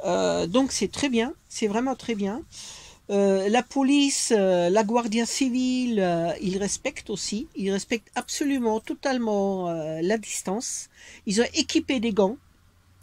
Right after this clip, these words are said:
des gants, euh, euh, jetables, bleus, ça se voit bien, c'est bien flashy. Euh, ils ont des masques.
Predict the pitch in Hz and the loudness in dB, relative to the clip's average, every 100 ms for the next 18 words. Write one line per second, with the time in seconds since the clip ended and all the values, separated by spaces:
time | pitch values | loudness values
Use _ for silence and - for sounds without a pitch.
0 | - - 233 220 226 220 202 180 175 170 | -12 -4 -4 2 4 4 2 2 2 0
1 | 165 - 147 147 147 151 208 - 220 359 | -2 -4 -4 -4 -2 0 0 2 2 0
2 | 359 233 202 226 247 349 - 170 220 214 | -2 4 12 12 12 6 -2 -2 6 10
3 | 226 170 240 415 180 170 262 196 170 226 | 10 10 6 6 0 0 -2 -2 -2 -2
4 | 294 - - - - - - - 180 185 | -2 -4 -20 -18 -18 -18 -4 4 4 6
5 | 233 262 214 202 277 - - | 6 6 6 4 2 -4 -8